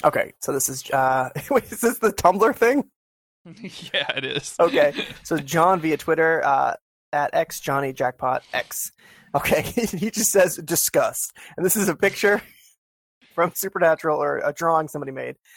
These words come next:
Speaker 1: And it says, uh, "My aunt and my sister are watching Supernatural, and my, my aunt just went, 'Why don't they put salt in a hula hoop and just <laughs> hula past all the demons?' Well, why don't they?" <laughs> And there's a drawing that just says, "The road's so far." <laughs> It's Dean saying, "Come on, Sammy." And they're both hula hooping with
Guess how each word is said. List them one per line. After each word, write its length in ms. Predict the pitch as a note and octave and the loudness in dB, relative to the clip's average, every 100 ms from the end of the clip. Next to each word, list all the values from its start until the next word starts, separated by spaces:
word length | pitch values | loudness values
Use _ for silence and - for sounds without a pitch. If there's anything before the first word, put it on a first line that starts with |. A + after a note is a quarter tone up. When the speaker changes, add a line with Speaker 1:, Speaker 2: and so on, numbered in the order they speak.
| - - | -20 -2
Speaker 1:
And 80 | D#3+ | -2
it 80 | D3 | 0
says, 400 | E3 D#3+ C#3 - _ _ | 0 -2 -4 -10 _ _
uh, 220 | - C3+ C#3 | -2 0 2
"My 160 | G3 | 2
aunt 160 | G3+ G#3 | 4 2
and 80 | F#3+ | 2
my 100 | E3 | 0
sister 320 | - F3 F3+ | 0 -4 0
are 60 | |
watching 260 | E3+ E3 E3 | 2 2 0
Supernatural, 640 | - E3 C#3+ C#3 C#3 C#3+ | -8 -4 -2 -2 0 0
and 140 | C3+ C#3+ | 0 0
my, 140 | C#3 C3+ | -2 -4
my 240 | C#3+ C#3+ C#3 | -2 0 2
aunt 320 | F3 G3+ - | 2 2 0
just 200 | D#3+ - | -8 -2
went, 220 | D3+ C#3+ C3+ | -2 -2 0
'Why 100 | D3 | 2
don't 140 | G3+ | 2
they 100 | F#3+ | -2
put 240 | - F3+ | -2 -4
salt 360 | - - F3+ F#3+ | -4 0 2 2
in 100 | E3+ | 0
a 100 | D3+ | -2
hula 260 | C#3+ F3+ D#3+ | 0 -2 0
hoop 200 | D3 - _ _ _ | -2 -6 _ _ _
and 80 | D#3 | -4
just 220 | F3+ E3 _ | -2 -4 _
<laughs> 80 | D3 | -12
hula 340 | - B3 G#3+ | -4 2 2
past 340 | G3 G3 F3+ - | 4 4 4 4
all 120 | F3+ | 2
the 100 | D#3+ | 0
demons?' 520 | C#3 F3 D3 D3 - | -4 -4 -4 -6 -6
Well, 360 | D#3+ D#3+ G3 - | 0 2 2 2
why 220 | D#3+ F3 | 2 2
don't 260 | F3 D#3 D3 | 2 -2 -2
they?" 240 | A#2+ - - _ - _ _ | -8 -10 -12 _ -20 _ _
<laughs> 760 | - - - - G#3 - G3+ - | -20 -14 -16 -8 -8 -4 -2 0
And 120 | G#3 | 0
there's 140 | G3+ F#3 | 2 0
a 60 | |
drawing 380 | D#3 F#3 F3 F3 | 0 4 6 4
that 120 | E3 - | 0 -2
just 140 | D#3+ | -2
says, 280 | F3+ D#3+ E3+ - | 0 0 -2 -6
"The 260 | D#4 E4 - | -6 -4 -4
road's 380 | D#3 F3 E3+ - | 0 2 2 0
so 180 | F3+ E3 | 0 2
far." 400 | - D#3 D3+ - | 4 4 4 -2
<laughs> 40 | |
It's 140 | - - | -12 -14
Dean 200 | F#3+ E3 | -12 -12
saying, 240 | D#3+ C#3+ | -8 -8
"Come 160 | B2+ F3 | -4 0
on, 200 | C#3 C3+ | -2 -2
Sammy." 320 | C#3+ C3+ C#3 | -6 -6 -4
And 80 | D3 | -4
they're 80 | D3 | -2
both 200 | D#3+ E3 | -2 -2
hula 260 | E3+ F3 F3+ | -2 0 0
hooping 440 | F#3+ - A#3+ G3+ | 0 0 0 -2
with 80 | - | -8